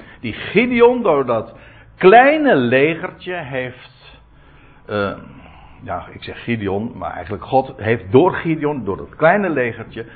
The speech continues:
de overwinning tot stand gebracht. En dat was echt, nou ja,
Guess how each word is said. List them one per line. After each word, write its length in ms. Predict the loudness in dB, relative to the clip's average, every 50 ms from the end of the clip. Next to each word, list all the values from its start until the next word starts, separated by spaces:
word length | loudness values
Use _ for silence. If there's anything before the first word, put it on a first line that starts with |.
| -16
de 60 | -10 -8
overwinning 500 | -8 -8 -8 -6 -4 -4 -4 -4 -6 -6
tot 160 | -8 -8 -8
stand 280 | -6 -6 -4 -4 -6
gebracht. 340 | -8 -12 -12 -12 -12 -12 -14
En 180 | -16 -16 -12 -10
dat 180 | -12 -12 -10
was 280 | -10 -10 -10 -10 -12 -12
echt, 360 | -12 -12 -12 -14 -16 -18 -20 -20 -20 -20 -20 -20 -20 -20 -20 -20
nou 160 | -16 -14 -14 -12
ja, 240 | -12 -12 -12 -12